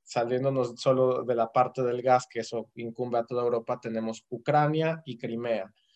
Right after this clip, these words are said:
Eh, Crimea, para poner un poco en contexto qué está ocurriendo, bueno, Crimea es uno de los puntos que ha sido el interés de Rusia y, y la joya de, de, de la corona rusa, que en su momento con,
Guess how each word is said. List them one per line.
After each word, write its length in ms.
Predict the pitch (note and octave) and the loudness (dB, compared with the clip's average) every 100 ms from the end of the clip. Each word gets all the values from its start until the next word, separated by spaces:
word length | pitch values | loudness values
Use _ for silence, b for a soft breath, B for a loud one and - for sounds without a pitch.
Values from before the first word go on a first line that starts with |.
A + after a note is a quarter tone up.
| _ _ _ _ _ - | _ _ _ _ _ -2
Eh, 480 | C#3 C#3 C#3+ C#3 C#3+ | 2 4 4 0 2
Crimea, 640 | F#3+ F#3+ G3+ A3 A#3 A#3+ | 4 6 6 6 6 4
para 240 | A3 D3 D3 | 4 4 4
poner 240 | D#3 E3+ | 4 2
un 120 | F3+ | 2
poco 240 | F3 F3 F3+ | 2 0 0
en 100 | E3 | -2
contexto 520 | C3+ C3 D#3 - D#3+ | -4 -2 -4 -4 -6
qué 100 | E3+ | -2
está 200 | E3 E3+ | 0 -2
ocurriendo, 480 | E3 C#3 C3+ C#3+ D3+ | 0 0 0 0 0
bueno, 280 | C3+ A#2 - | -2 -4 -4
Crimea 580 | D#3 E3 F#3+ G3+ G3 | -2 0 2 2 2
es 520 | - D#3 D#3+ D#3+ - _ - | 2 2 2 0 -10 _ -6
uno 320 | D3+ D#3+ D#3+ | -2 2 4
de 100 | D3 | 4
los 200 | B2+ B2+ | 2 -2
puntos 440 | - D3+ D3 D#3+ - | -2 -4 0 -2 -2
que 240 | C3+ B2+ C3 | -2 -2 -2
ha 100 | C#3 | -4
sido 220 | - D#3 | -2 0
el 120 | C#3+ | 0
interés 500 | B2+ B2 C3 C3 C3+ | 0 -2 0 2 2
de 100 | C#3 | 2
Rusia 460 | C3+ C3+ C3 D#3 D3+ | 0 0 -2 -2 -2
y, 300 | D3 D3 - | -6 -14 -12
y 100 | C3 | -4
la 140 | B2+ A#2 | -2 -2
joya 400 | - D#3 D3+ C#3+ | 0 2 6 6
de, 200 | C3+ - | 4 2
de, 200 | A#2 A#2 | 0 2
de 120 | B2+ | 2
la 120 | A#2+ | 2
corona 360 | - C3 C#3+ C#3+ | 2 2 4 2
rusa, 300 | E3 - - | 0 -4 -10
que 120 | A2+ | -12
en 60 | A2+ | -10
su 100 | A#2 | -6
momento 380 | A#2+ B2+ C3 | -4 -6 -6
con, 240 | C3 A#2+ | -10 -10